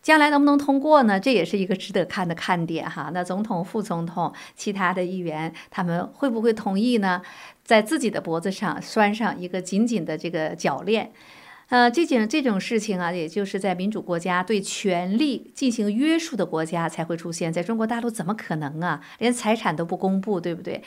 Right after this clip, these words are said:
还不让炒股。在中国大陆，企业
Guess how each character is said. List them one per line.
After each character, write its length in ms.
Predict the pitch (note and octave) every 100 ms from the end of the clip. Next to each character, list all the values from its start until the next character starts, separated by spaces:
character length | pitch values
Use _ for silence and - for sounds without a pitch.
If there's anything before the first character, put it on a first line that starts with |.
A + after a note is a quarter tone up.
| - - -
还 100 | A3
不 100 | C4
让 160 | C#4+
炒 240 | - G#3 A#3+
股。 300 | - D#3+ - -
在 160 | - C#4+
中 160 | D#4+
国 100 | D#4
大 220 | C#4+ C#4+ C4+
陆， 300 | D4 A#3 - - - _ _ _ _
企 460 | - - A3+ G3+ G#3
业 400 | E4 D#4 -